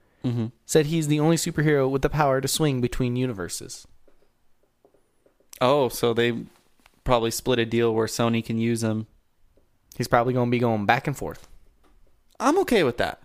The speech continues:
Speaker 2: I mean, we're gonna get more Spidey
Speaker 1: I'm
Speaker 2: out of it.
Speaker 1: I'm okay with that, how they handle it.
Speaker 2: As long as it's
Speaker 1: It's more
Speaker 2: something to where
Speaker 1: Spider-Man, yeah.
Speaker 2: it's still M C U Spider-Man.
Speaker 1: Here's the
Speaker 2: They
Speaker 1: thing.
Speaker 2: finish up those post-credit scenes.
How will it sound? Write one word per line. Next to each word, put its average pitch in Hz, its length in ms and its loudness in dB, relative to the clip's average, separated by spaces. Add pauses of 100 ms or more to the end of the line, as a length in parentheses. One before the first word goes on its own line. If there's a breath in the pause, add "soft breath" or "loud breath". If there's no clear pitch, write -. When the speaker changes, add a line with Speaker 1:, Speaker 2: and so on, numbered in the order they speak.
(140)
Speaker 2:
I 143 100 2
mean, 156 100 6
we're 160 100 4
gonna 202 140 2
get 185 80 4
more 165 140 2
Spidey 147 320 2
Speaker 1:
I'm 175 100 4
Speaker 2:
out 190 80 0
of 98 80 -8
it. 95 100 -4 (1080 soft breath)
Speaker 1:
I'm 196 160 4
okay 202 240 4
with 175 140 0
that, 139 180 4
how 135 100 2
they 120 120 2
handle 107 340 -2
it. - 120 -8 (1200)
Speaker 2:
As 120 240 2
long 151 260 2
as 185 160 0
it's 190 220 0
Speaker 1:
It's 175 200 2
more 226 220 4
Speaker 2:
something - 140 0
to 185 40 8
where 170 100 6 (120)
Speaker 1:
Spider-Man, 107 240 0
yeah. 117 180 4
Speaker 2:
it's 107 120 0
still 151 280 2
M 147 140 0
C 190 200 0
U 196 120 0
Spider-Man. 175 680 0 (560)
Speaker 1:
Here's 170 280 4
the 131 60 0
Speaker 2:
They 123 40 0
Speaker 1:
thing. 151 140 4
Speaker 2:
finish 165 200 0
up 160 180 0
those 151 180 2
post-credit 160 480 0
scenes. 156 380 -2